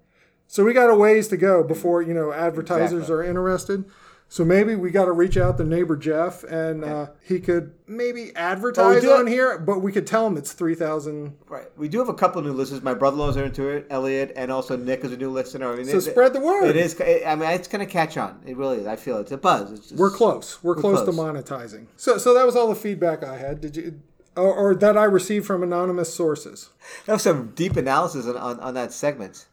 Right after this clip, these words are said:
Speaker 2: All right. Anyway, um, you ready for, uh, what do you, what are we gonna do next?
Speaker 1: I, I, I wanna give a shout out. Can
Speaker 2: Okay,
Speaker 1: I give a
Speaker 2: please
Speaker 1: shout
Speaker 2: do.
Speaker 1: out?
Speaker 2: Please do.
Speaker 1: To my peeps, my soccer team.
Speaker 2: Okay.
Speaker 1: We won our Division Two Spring Two
Speaker 2: Oh, yeah.
Speaker 1: championship again.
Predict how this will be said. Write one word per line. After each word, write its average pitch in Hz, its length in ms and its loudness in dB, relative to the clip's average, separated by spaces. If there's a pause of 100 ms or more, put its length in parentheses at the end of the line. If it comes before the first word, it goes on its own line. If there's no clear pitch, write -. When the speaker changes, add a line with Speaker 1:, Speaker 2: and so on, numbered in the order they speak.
(200)
Speaker 2:
All 160 120 4
right. 165 140 6
Anyway, 196 340 4
um, 156 260 4
you 156 60 -8
ready 180 160 2
for, 185 220 0
uh, 170 200 2 (340)
what 160 100 -2
do 151 80 -4
you, 147 60 -10
what 160 180 -4
are 160 40 -4
we 156 60 -4
gonna 151 140 -4
do 147 60 -8
next? - 360 -8
Speaker 1:
I, 190 140 4
I, 196 160 0
I 196 160 0
wanna 240 180 4
give 214 200 0
a 185 40 2
shout 180 360 0
out. 120 200 -12
Can 170 100 -4
Speaker 2:
Okay, 185 60 -2
Speaker 1:
I 185 40 -4
give 185 120 -2
a 190 40 0
Speaker 2:
please 160 120 -2
Speaker 1:
shout 190 200 2
Speaker 2:
do. 190 40 -2
Speaker 1:
out? 190 80 -2
Speaker 2:
Please 185 140 -4
do. 160 260 -6 (140)
Speaker 1:
To 208 100 0
my 190 200 4
peeps, 170 500 -6
my 151 120 -6
soccer 175 380 -2
team. 208 360 -2
Speaker 2:
Okay. 135 280 -6 (180)
Speaker 1:
We 165 140 4
won 185 280 0
our 170 340 2
Division 175 560 -2
Two 180 640 0 (120)
Spring 196 520 -2
Two 190 240 -2
Speaker 2:
Oh, 196 120 -4
yeah. 214 100 4
Speaker 1:
championship 214 560 0
again. 220 520 -4